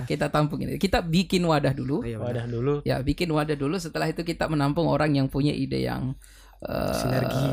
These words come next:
Speaker 1: sama, agar
Speaker 2: Sama.
Speaker 1: bisa bersinergi dengan kita. Karena, eh, cakupan kita luas, pendidikan,
Speaker 3: Iya.
Speaker 1: sosial, dan kemanusiaan, maka kita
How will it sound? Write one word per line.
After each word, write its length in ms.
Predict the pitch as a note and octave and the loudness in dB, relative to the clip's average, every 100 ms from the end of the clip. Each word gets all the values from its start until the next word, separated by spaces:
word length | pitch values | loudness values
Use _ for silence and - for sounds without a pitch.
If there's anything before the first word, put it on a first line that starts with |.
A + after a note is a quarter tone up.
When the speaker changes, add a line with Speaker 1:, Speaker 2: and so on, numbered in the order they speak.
| C3 C#3 | -2 -2
Speaker 1:
sama, 460 | - D3 C#3 - | 2 4 4 2
agar 240 | C#3 C3+ C#3 | 0 0 0
Speaker 2:
Sama. 80 | |
Speaker 1:
bisa 160 | C3+ C#3+ | 0 0
bersinergi 560 | C3+ - C#3 C3 C3 C3+ | 0 0 0 0 0 -2
dengan 240 | B2+ C3+ | -2 -4
kita. 480 | C3 C3+ C3+ C3 - - - - | -4 -2 0 -2 -4 -20 -20 -14
Karena, 380 | - C#3 D3 D3 C#3 - | -4 0 2 2 2 0
eh, 120 | D3 | -2
cakupan 440 | - D3 D3 D3 | 0 -2 2 2
kita 180 | D3 D3 | 2 2
luas, 480 | C3+ B2+ G3 - - | 2 2 0 -2 -4
pendidikan, 800 | - C#3 C3 C3+ D3 D#3+ F#3 G3+ | -2 -2 -2 -2 0 2 0 -2
Speaker 3:
Iya. 60 | - | -4
Speaker 1:
sosial, 320 | C3+ D3+ C3+ | -2 0 0
dan 160 | C3+ | 2
kemanusiaan, 680 | C3+ C3+ C3+ - C#3 B2+ - | 0 0 0 0 -2 -2 -2
maka 280 | A4 C#3+ A3+ | 0 0 -2
kita 440 | G#3+ D3+ F#3 F#3 | -2 -2 0 -2